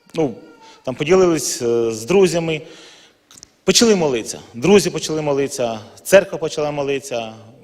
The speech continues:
брати почали молитися. Я дякую, церква, вам, що ви молились, дякую друзям, які молились, е, пастору дякую, братерській раді дякую. Ми приходили,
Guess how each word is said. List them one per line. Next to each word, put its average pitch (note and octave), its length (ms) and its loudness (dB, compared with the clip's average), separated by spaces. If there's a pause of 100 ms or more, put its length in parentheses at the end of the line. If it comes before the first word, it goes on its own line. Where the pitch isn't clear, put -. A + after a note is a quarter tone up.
(160)
брати D3+ 300 0
почали F3+ 360 -2
молитися. D#3+ 500 -2 (460)
Я - 100 4
дякую, E3 380 4
церква, D3+ 300 -4
вам, F3 200 0
що E3 140 -6
ви E3 120 -2
молились, D3 680 -4
дякую C#3+ 400 0
друзям, E3+ 440 0
які E3 200 -6
молились, D3+ 520 0 (960)
е, B2 440 4 (440)
пастору F3 440 4
дякую, D3+ 420 0
братерській D#3+ 420 0
раді E3+ 300 2
дякую. D3 540 0 (920)
Ми C3+ 240 -6
приходили, E3 720 0